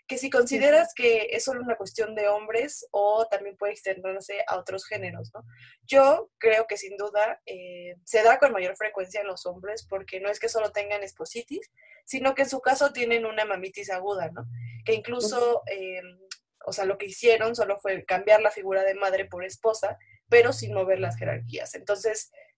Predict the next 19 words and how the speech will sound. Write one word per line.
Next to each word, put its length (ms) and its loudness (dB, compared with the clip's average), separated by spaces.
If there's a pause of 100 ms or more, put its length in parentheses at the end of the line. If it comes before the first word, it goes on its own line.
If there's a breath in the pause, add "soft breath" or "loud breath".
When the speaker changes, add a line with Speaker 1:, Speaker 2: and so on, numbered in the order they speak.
Speaker 1:
sí 160 -8
se 160 2
sigue 320 4
con 200 4
esta 220 -2
idea 160 8
de 120 6
priorizar 440 0
las 140 6
relaciones, 680 -4
haciendo 460 -2
menos 440 -4
a 180 2
otras 400 0
que 120 -18
se 120 -16
pretenden 380 -8
generar, 380 0
¿no? 60 -12